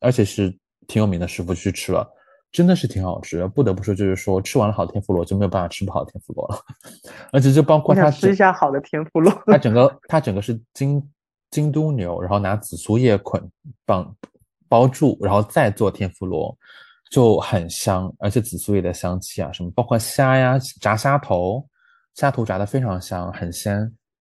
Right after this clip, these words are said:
Speaker 2: 好饿呀。
Speaker 1: <laughs> 而且就是，但是他们的甜品我不爱，
Speaker 2: 嗯。
Speaker 1: 因为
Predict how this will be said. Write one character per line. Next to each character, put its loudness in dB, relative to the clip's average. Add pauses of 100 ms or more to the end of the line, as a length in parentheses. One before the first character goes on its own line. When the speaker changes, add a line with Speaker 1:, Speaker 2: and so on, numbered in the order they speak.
(600)
Speaker 2:
好 6
饿 6
呀。 0 (440)
Speaker 1:
<laughs> -8
而 8
且 4
就 6
是， 4
但 4
是 2
他 2
们 2
的 2
甜 2
品 -2
我 -4
不 -8
爱， -6
Speaker 2:
嗯。 -6
Speaker 1:
因 0
为 0